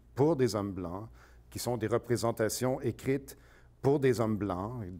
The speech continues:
Ils sont des hommes blancs qui écrivent pour des hommes blancs. Et je dis hommes aussi comme de manière assez, euh, résolue et volontaire. Pourtant, ils ne sont pas pour autant mal intentionnés, hein. Ils sont surtout, je dirais,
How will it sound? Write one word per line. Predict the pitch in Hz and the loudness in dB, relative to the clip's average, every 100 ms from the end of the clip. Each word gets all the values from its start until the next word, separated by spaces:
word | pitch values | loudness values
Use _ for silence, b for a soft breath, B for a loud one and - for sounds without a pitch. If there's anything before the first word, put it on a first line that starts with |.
| - | -10
Ils | 101 | -2
sont | 135 | 0
des | 147 117 | 2 2
hommes | 113 | 0
blancs | 104 123 | 0 -2
qui | - | -2
écrivent | 117 143 143 - | -2 -2 -2 0
pour | 131 | 0
des | 120 110 | 0 0
hommes | 104 98 | -2 -4
blancs. | 92 82 - - | -6 -8 -12 -12
Et | 92 | -10
je | |
dis | 92 117 - | -4 -6 -2
hommes | 113 120 120 | 0 0 -4
aussi | 90 - 120 | -6 -6 -6
comme | 120 92 | -6 -8
de | 90 | -6
manière | 90 98 107 | -4 -2 -2
assez, | 95 - 110 113 | -4 -4 -6 -6
euh, | 85 85 | -8 -6
résolue | 92 90 98 120 143 | -6 -6 -6 -6 -6
et | |
volontaire. | 101 101 87 - 85 - - B B B B B B B B B - | -4 -4 -4 -8 -12 -14 -20 B B B B B B B B B -2
Pourtant, | 151 - 165 165 202 B B | 0 2 0 0 -2 B B
ils | 123 | -2
ne | 117 | -2
sont | - 117 | -4 -2
pas | - | -2
pour | - 120 | -2 -2
autant | 117 143 139 | -2 -2 -2
mal | 123 139 156 | 2 2 2
intentionnés, | 139 135 127 123 110 104 135 123 - | 0 0 0 0 0 0 -4 -12 -12
hein. | 110 139 120 156 | -10 -8 -10 -10
Ils | 110 | -8
sont | - 151 175 160 - | -2 0 0 -4 -12
surtout, | - 160 - - 185 170 | -6 -6 -4 -4 -4 -4
je | 113 | -6
dirais, | 104 101 92 113 | -4 -2 0 0